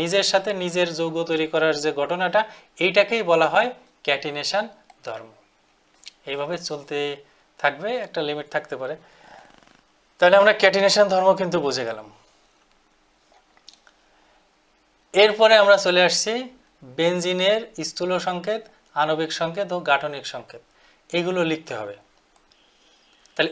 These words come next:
অতি সংক্ষিপ্ত প্রশ্ন, মনে হয় এটা শেষ প্রশ্ন, বেনজিনের স্থূল সংকেত, আণবিক সংকেত, গাঠনিক সংকেত লিখতে হবে।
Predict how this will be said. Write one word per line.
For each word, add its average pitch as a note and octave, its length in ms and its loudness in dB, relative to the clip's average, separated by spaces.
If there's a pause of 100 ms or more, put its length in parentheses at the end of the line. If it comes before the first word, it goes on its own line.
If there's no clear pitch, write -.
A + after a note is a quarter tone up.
অতি F#3 240 2
সংক্ষিপ্ত G#3 300 0 (100)
প্রশ্ন, G#3+ 200 0 (320)
মনে F#3+ 160 4
হয় F#3+ 160 6
এটা F3+ 120 2 (100)
শেষ G#3+ 120 2 (100)
প্রশ্ন, - 240 -6 (720)
বেনজিনের F#3 460 0 (120)
স্থূল G#3 200 -2 (140)
সংকেত, G3+ 360 0 (280)
আণবিক E3 340 0
সংকেত, F3+ 220 -4 (100)
গাঠনিক D3+ 340 0
সংকেত C#3+ 260 -12
লিখতে - 220 -16
হবে। A#2 120 -12